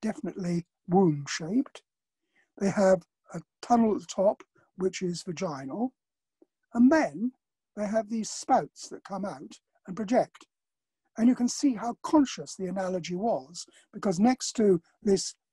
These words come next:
alchemical equipment, what you've actually got is a pair, a couple blending together and having sex and producing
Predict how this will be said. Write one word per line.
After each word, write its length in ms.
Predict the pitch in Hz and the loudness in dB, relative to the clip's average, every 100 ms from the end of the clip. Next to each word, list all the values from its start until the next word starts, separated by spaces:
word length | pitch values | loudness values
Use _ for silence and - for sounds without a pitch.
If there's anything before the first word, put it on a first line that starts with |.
| - | -6
alchemical 500 | 190 - 190 175 175 | -4 0 0 0 -6
equipment, 600 | - 262 - - 214 240 _ _ - | -2 -2 -2 -10 -8 -10 _ _ -4
what 200 | 220 226 | -2 0
you've 80 | 202 | 0
actually 300 | 180 - 170 | 0 -2 -4
got 400 | 240 214 185 - _ _ _ | 0 0 0 -16 _ _ _
is 400 | 202 202 208 - - _ | -4 -2 -4 -8 -16 _
a 40 | - | -8
pair, 380 | 208 208 208 208 _ - | 0 2 2 -2 _ -20
a 60 | |
couple 440 | - 208 - 208 196 _ - | -10 -10 -10 -12 -12 _ -10
blending 340 | 220 220 185 | -4 -4 -4
together 460 | 165 190 190 196 196 _ _ - | -6 -4 -2 -2 -6 _ _ -12
and 220 | 190 208 - | -10 -10 -8
having 240 | 202 202 | -6 -6
sex 500 | - 208 - - - _ _ - | -2 -2 -2 -10 -16 _ _ -6
and 240 | 196 202 - _ | -4 -4 -8 _
producing 580 | - 185 202 - 208 202 | -4 0 0 0 -2 -2